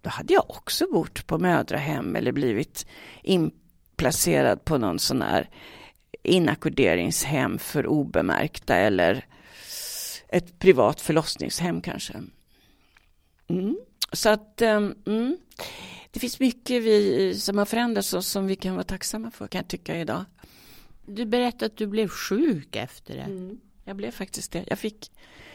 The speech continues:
Speaker 1: en slags värk i hela kroppen. Jag orkade inte lyssna på alla de här sorgliga intervjuerna. Men till slut gjorde jag ju det.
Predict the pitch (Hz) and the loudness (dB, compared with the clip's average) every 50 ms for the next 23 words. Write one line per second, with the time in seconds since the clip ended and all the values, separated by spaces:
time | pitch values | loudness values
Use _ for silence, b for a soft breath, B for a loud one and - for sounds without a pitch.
0 | B B B B B B B 247 - - 277 269 - - - - - - - - | B B B B B B B -8 -4 -4 -4 -4 -4 -4 -4 -4 -4 -4 -4 -4
1 | 247 240 185 160 180 214 277 359 339 226 - - 226 202 202 196 190 - - - | -4 -6 -4 2 4 4 4 4 0 -4 -6 -4 -2 -2 -2 -2 -2 -4 -6 -8
2 | 277 - - _ - - - - - _ _ _ _ _ _ _ _ _ _ _ | -10 -10 -12 _ -16 -16 -16 -20 -20 _ _ _ _ _ _ _ _ _ _ _
3 | _ _ _ _ _ _ _ _ _ - - - _ - 302 339 214 - - 208 | _ _ _ _ _ _ _ _ _ -12 -12 -8 _ 2 2 2 2 0 -4 -6
4 | 247 233 214 - 175 170 185 - - - - 233 - - - - - - - 165 | -4 -4 -4 -4 -4 -4 -4 -4 -6 -6 -6 -6 -6 -6 -6 -4 -2 -2 -2 -2
5 | - - - - - - - - - - - - 50 52 53 - - - - - | -2 -2 -4 -4 -6 -6 -4 -4 -2 -2 -2 -4 -4 -4 -4 -4 -6 -8 -8 -8
6 | - 156 110 - - - - - - - 208 214 208 220 - - 262 254 220 - | -6 -6 -6 -6 -8 -8 -8 -10 -2 2 2 2 4 2 0 2 2 2 2 0
7 | 196 190 185 180 196 208 202 185 170 - - - - | -2 -4 0 0 2 2 2 2 0 -2 -4 -6 -6